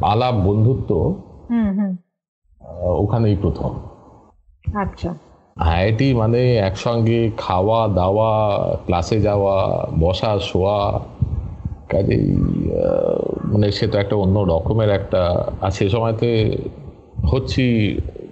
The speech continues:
Speaker 1: মানে বাড়ির থেকে বেরিয়ে মানে একটা ছেলেবেলা থেকে বড়বেলার দিকে এগোচ্ছি।
Speaker 2: হুম।
Speaker 1: কিন্তু যেটা হলো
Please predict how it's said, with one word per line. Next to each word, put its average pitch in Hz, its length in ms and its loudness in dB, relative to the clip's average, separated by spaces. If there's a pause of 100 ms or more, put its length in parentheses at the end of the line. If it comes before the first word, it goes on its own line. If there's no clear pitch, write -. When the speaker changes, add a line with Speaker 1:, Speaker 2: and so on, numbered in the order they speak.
(100)
Speaker 1:
মানে 95 180 2
বাড়ির 90 280 2
থেকে 113 320 2
বেরিয়ে 101 680 4 (720)
মানে 90 220 4
একটা 82 460 0 (400)
ছেলেবেলা 151 600 2
থেকে 127 600 2 (220)
বড়বেলার 120 460 2
দিকে 95 540 0 (240)
এগোচ্ছি। 113 580 0 (540)
Speaker 2:
হুম। 208 300 2 (500)
Speaker 1:
কিন্তু 101 320 2
যেটা 110 200 2
হলো 92 640 2